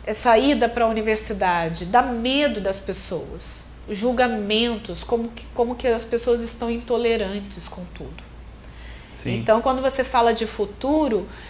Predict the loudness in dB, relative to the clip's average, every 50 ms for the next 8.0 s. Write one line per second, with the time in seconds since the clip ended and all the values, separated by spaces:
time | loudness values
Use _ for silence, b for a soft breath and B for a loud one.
0 | B B 4 6 8 8 8 8 8 6 2 -2 -4 -4 -6 -2 -2 -2 -2 0
1 | 0 0 0 2 2 2 2 4 2 2 0 0 0 2 2 2 2 2 0 0
2 | 0 0 0 -2 -2 -6 B B B B B B B B -12 -2 0 4 4 4
3 | 4 2 -2 -2 0 0 0 0 0 -2 -2 -2 -2 -4 -4 -4 -4 -6 -6 -8
4 | -12 -14 -12 -2 -2 -2 -2 -2 -4 -4 -4 -2 -2 -2 -2 -2 -2 -4 -4 -6
5 | -10 -6 -4 -2 -2 -2 0 2 2 2 2 2 4 6 6 6 6 4 0 -4
6 | -2 -2 -2 0 0 -2 0 -2 -2 0 0 4 4 4 4 4 2 0 0 -2
7 | -2 -2 -2 -2 -2 -4 -2 -2 0 2 4 4 4 4 2 0 -6 -12 -16